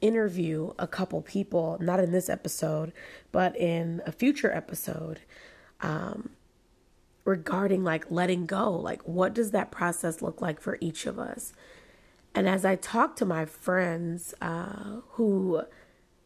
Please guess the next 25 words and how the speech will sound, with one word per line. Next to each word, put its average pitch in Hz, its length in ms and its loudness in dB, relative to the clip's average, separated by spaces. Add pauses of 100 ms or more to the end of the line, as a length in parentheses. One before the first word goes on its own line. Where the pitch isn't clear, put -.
(280)
let 208 460 4
go 190 240 8
in 175 100 4
different 165 400 2
ways, 170 680 0
and 156 640 -2 (760)
it 240 160 2
just 320 240 2
looks 320 180 -4
so 226 300 0
different. - 640 0 (400)
And 202 140 6
I 196 60 6
really 214 360 4
wanna 214 320 2
get 175 500 0 (280)
some 196 260 2
perspectives 185 800 0
on 156 560 0 (260)
what 208 280 4
it 220 100 4
means 196 360 0
to 196 120 2
let 202 260 0
go - 500 -2